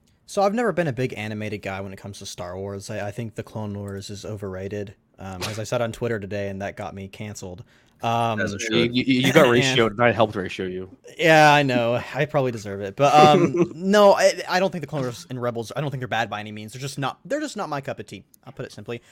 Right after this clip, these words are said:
Speaker 1: That said, I, I think I'm with Goldman on this one. I think we all kind of unanimously agree that, like, we don't want these short three-minute, five-minute episodes that are gonna be thrown on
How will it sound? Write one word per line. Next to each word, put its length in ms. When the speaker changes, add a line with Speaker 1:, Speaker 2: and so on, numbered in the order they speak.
Speaker 1:
That 160
said, 220
I, 60
I 180
think 280
I'm 160
with 160
Goldman 340
on 80
this 220
one. 160
I 80
think 160
we 100
all 180
kind 160
of 80
unanimously 540
agree 300
that, 160
like, 160
we 80
don't 180
want 220
these 160
short 280
three-minute, 540
five-minute 540
episodes 460
that 100
are 40
gonna 140
be 80
thrown 380
on 420